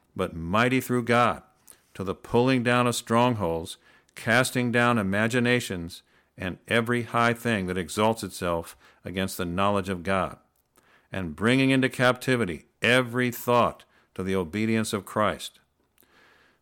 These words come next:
building ourselves up on our most holy faith,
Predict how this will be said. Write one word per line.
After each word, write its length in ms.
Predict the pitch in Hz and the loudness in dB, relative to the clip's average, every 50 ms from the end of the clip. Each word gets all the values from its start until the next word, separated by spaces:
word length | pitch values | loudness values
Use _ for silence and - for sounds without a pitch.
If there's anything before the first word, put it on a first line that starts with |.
| _ _ _ _ - | _ _ _ _ 2
building 380 | 113 123 139 143 139 139 135 | 4 4 6 6 4 4 4
ourselves 480 | 131 131 131 - - 131 131 131 117 113 | 4 4 4 4 4 4 4 4 4 4
up 320 | 127 120 104 85 - - _ _ _ _ _ - | 2 2 2 0 -2 -10 _ _ _ _ _ -4
on 140 | 101 104 98 | -2 0 0
our 160 | 98 95 90 | 0 0 -2
most 560 | 85 85 87 98 113 127 131 135 131 - - | -4 -4 -2 2 4 4 4 4 2 -2 -8
holy 480 | - - - 127 123 127 131 131 135 131 | -14 -6 0 2 4 4 4 4 2 0
faith, 560 | 131 - 127 131 131 117 - - - - | -2 -2 0 0 0 0 -2 -4 -10 -20